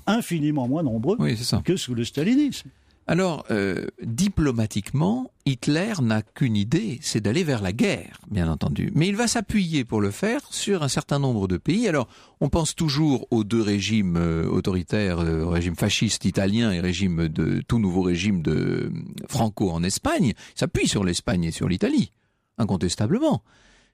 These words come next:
Speaker 2: Mais celui avec lequel il va s'allier, ça, ça surprend tout le monde et ça prend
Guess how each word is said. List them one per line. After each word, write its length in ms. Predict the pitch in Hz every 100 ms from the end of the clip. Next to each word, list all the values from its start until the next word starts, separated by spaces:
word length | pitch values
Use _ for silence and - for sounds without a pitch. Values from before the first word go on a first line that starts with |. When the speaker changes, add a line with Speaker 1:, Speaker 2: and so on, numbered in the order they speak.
| _
Speaker 2:
Mais 80 | -
celui 200 | 240 240
avec 140 | 190
lequel 240 | 135 135 120
il 140 | 101
va 100 | 95
s'allier, 480 | - 101 175 302 311
ça, 180 | - 156
ça 160 | - 113
surprend 440 | - - - 104
tout 140 | 87
le 60 | 110
monde 260 | 185 269 127
et 60 |
ça 160 | - -
prend 300 | - 226